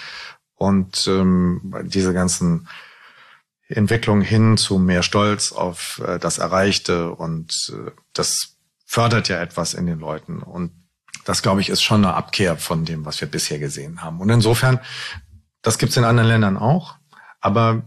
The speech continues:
mm, was, wenn China etwas macht, hat es einfach mehr Impact, weil es einfach ein so großes Land ist und weil es eben auch wirtschaftlich so stark ist.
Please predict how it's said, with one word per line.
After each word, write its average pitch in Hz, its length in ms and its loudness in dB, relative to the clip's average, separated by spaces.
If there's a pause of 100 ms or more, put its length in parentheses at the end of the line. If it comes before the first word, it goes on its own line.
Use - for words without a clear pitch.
(120)
mm, 104 400 -2
was, 101 200 0
wenn 110 120 4
China 131 260 4
etwas 113 260 -4
macht, 117 280 2
hat 110 120 -2
es 101 120 -6
einfach 104 260 -2
mehr 95 220 4
Impact, 113 360 2
weil 101 140 4
es 98 140 -4
einfach 90 320 -10
ein 85 120 -8
so 85 140 -4
großes 98 680 -2
Land 98 260 4
ist 107 160 0
und 87 200 0
weil 87 140 2
es 87 160 -2
eben 90 180 -2
auch 85 160 -10
wirtschaftlich 87 420 -4
so 90 120 -6
stark 90 320 -2
ist. - 180 -8